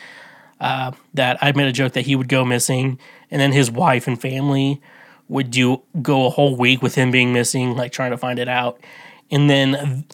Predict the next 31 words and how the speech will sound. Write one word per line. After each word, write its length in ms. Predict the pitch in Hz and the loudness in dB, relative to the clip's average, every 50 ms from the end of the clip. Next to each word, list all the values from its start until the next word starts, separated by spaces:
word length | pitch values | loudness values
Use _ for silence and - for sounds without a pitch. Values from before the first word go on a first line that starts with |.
| _ _ - | _ _ 2
uh, 160 | 156 151 151 - | 2 2 4 4
af-, 220 | 151 151 139 - | 2 0 0 0
like, 140 | 160 127 123 | -2 0 2
a 40 | 131 | 2
week 160 | 135 135 120 | 2 2 2
later, 280 | 127 127 131 123 127 | 2 2 2 2 0
then 160 | 127 - 135 - | -2 -2 -4 -2
I 140 | - 135 135 | -2 -2 -2
find 240 | 131 - 135 123 117 | 0 0 0 0 0
out 160 | 120 120 113 | -2 -4 -4
he's 160 | 135 127 123 | -4 -4 -4
missing. 440 | 135 123 120 - - 127 123 131 135 _ _ - - - - - - _ - | -4 -6 -6 -6 -6 -6 -6 -8 -10 _ _ -20 -20 -20 -20 -20 -20 _ -6
And 80 | 156 143 | -2 -2
I'm 140 | 139 139 143 | 0 2 2
like, 200 | 139 170 160 - - | 0 0 -2 -6 -2
"Oh, 280 | - 311 277 160 143 - | 0 2 2 2 2 0
let 140 | 185 214 226 | -2 0 2
me 80 | 220 196 | 2 2
look 180 | 170 143 - | 2 2 0
for 180 | - 151 143 139 | 0 2 2 4
him." 140 | 135 139 - - | 2 0 -2 -2
And 120 | 165 165 | -2 0
then 140 | 143 143 131 | 0 0 -2
ten 240 | - - 147 139 135 | -2 -2 0 0 2
minutes 280 | 135 131 127 117 - | 0 0 -2 -2 -4
later, 280 | 135 123 120 123 123 123 | -6 -4 -4 -4 -4 -4
I 60 | 120 | -4
find 300 | - - 110 117 123 123 | -4 -6 -8 -8 -6 -6
him, 140 | 123 123 127 127 | -6 -6 -4 -4
you 100 | 139 135 | -2 -2
know? 240 | 135 131 131 139 | 0 0 -2 -2